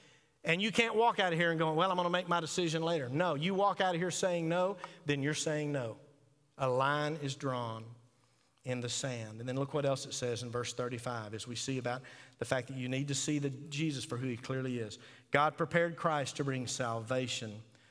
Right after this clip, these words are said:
through his death." Look what it says in thirty-five. "A sword will," he's speaking to Mary, "a sword will, will pierce even your own soul." The fact that Mary will be in extreme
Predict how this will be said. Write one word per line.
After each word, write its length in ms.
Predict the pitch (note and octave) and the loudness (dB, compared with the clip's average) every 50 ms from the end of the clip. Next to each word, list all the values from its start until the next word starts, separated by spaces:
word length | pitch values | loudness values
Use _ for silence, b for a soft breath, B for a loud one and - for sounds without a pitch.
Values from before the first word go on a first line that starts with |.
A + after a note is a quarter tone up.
| b b | b b
through 140 | - C#3+ C3 | -4 -2 -2
his 180 | B2 C3 A#2+ - | -2 -2 -2 -2
death." 280 | - B2 A2+ G2 - | -2 -2 -2 -2 -4
Look 140 | C3 C3 C3 | -6 -4 -4
what 80 | F3 F3+ | -4 -4
it 60 | - | -2
says 240 | - E3 D#3 C#3 C#3 | 0 0 0 0 0
in 80 | C#3+ | -4
thirty-five. 540 | C3 D3 C#3+ C#3+ C3 - - C3 A#2+ A2 G#2 - B B B B B - | -2 -2 -2 -2 -2 -2 -2 -4 -4 -4 -8 -12 B B B B B -4
"A 80 | C#3 C3+ | -4 -2
sword 500 | - - - F3 F3 F3+ F#3+ F#3 E3 D3 | -2 0 2 2 2 2 2 0 0 0
will," 160 | C#3 C#3 C3+ - - - - | 0 0 -2 -4 -10 -10 -6
he's 180 | C#3 D3+ C#3 | -4 -4 -4
speaking 340 | C#3 - D#3 D3+ - F#3+ F3+ | -2 0 -2 -2 0 0 -2
to 60 | F3+ | 0
Mary, 400 | F3+ E3+ D3 C3+ B2 A#2+ B2+ C3+ C3+ B B B B B B | 2 2 2 2 2 0 -2 -4 -8 B B B B B B
"a 80 | - C#3 | -4 -2
sword 420 | C3+ - - E3+ E3+ F3 F3+ E3 | 0 0 2 2 2 2 2 2
will, 160 | D3 C#3+ C3+ - - - E3+ - - | 0 0 -2 -2 -4 -8 -8 -4 -2
will 180 | C#3 C#3 C3 | -2 -2 -2
pierce 460 | C3 - - E3+ E3+ F3 E3 - - - | -2 -2 -2 0 0 0 -2 -2 -4 -2
even 300 | - E3 F3+ E3+ E3+ E3 | -2 -2 0 0 0 0
your 160 | D3+ C#3 C#3 | 0 0 0
own 240 | C#3 C#3 C#3 C#3 C3+ | 0 0 0 -2 -2
soul." 400 | C3+ - - C3 A#2+ A2 G#2 - - B B B B B B B B B B - | -2 -4 -4 -4 -4 -6 -8 -12 -16 B B B B B B B B B B -8
The 60 | C#3+ | -4
fact 260 | - D3+ D3 C3 - | -2 -2 -2 -2 -4
that 160 | C#3 C3 C3+ | -6 -8 -6
Mary 360 | B2+ B2+ C3 C#3 D#3 E3 E3 D#3 | -4 -2 0 2 2 2 0 0
will 140 | C3+ B2+ | -2 -4
be 220 | B2+ C3+ C3 C3 B2+ | -4 -4 -4 -4 -4
in 60 | A#2 | -6
extreme 960 | A2+ A2 - - - - - E3 D#3 D3+ D#3+ E3+ F3+ F#3 F#3 F#3 F3+ F3 E3 | -10 -10 -12 -12 -14 -14 -12 -10 -6 -2 -2 0 0 0 -2 -2 -2 -4 -6